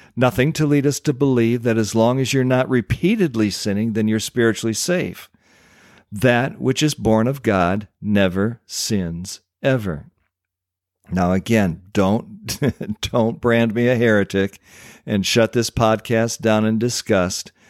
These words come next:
I want you to give me the opportunity to explain what I mean.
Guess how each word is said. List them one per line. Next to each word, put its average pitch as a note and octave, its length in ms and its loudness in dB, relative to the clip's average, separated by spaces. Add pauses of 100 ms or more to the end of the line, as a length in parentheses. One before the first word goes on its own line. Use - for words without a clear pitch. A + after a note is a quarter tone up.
(260)
I A2 140 -2
want A2 300 2
you A2 60 2
to G2+ 100 0
give A2 380 0
me A#2+ 240 2
the A2+ 180 2
opportunity A2+ 760 0
to G#2 160 -2
explain G2+ 460 -2
what G2+ 140 0
I G#2 60 0
mean. G#2 400 0